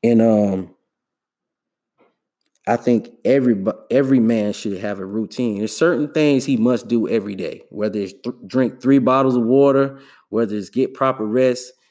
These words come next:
You have to have a daily routine of something you have to do every day. All right? Pray every day. I pray, and I'm gonna read every day. All right?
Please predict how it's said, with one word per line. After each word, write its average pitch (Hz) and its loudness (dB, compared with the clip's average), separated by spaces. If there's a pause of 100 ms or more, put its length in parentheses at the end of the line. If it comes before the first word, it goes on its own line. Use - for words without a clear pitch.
(140)
You 101 -10
have 120 -6
to 120 -8
have 107 -6
a 98 -8
daily 107 0
routine 110 -2 (720)
of 90 -10
something 107 -4
you 98 -6 (140)
have 139 -6
to 120 -8
do 113 2
every 101 -4
day. - -12 (1120)
All 101 -6
right? 127 0
Pray 139 2
every 135 2
day. 135 0 (260)
I - -10
pray, 143 -2
and 104 -10
I'm 95 -12
gonna 113 -6
read 123 0
every 95 -8
day. - -16 (1300)
All 104 -6
right? 113 -2